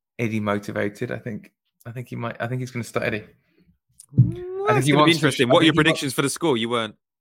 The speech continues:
Speaker 2: you weren't about yesterday.
Speaker 1: Um, two one. I think it's gonna be tight. But I
Speaker 2: It's
Speaker 1: think
Speaker 2: gonna
Speaker 1: we,
Speaker 2: be
Speaker 1: I think
Speaker 2: three nil Arsenal. I think it's gonna be three nil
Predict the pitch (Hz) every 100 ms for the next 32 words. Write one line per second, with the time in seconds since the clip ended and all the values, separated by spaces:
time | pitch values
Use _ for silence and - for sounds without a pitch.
0 | _ _ - 113 117 110 117 101 101 -
1 | 101 95 _ _ _ _ _ _ _ -
2 | 127 123 120 120 120 120 120 120 120 120
3 | 120 117 _ _ - 135 113 98 95 _
4 | - 120 117 113 101 - 104 101 _ _
5 | _ _ _ _ _ _ _ _ _ _
6 | _ _ _ _ - 104 107 104 104 107
7 | 101 98 98 101 - 90 92 98 107 101
8 | 101 110 104 104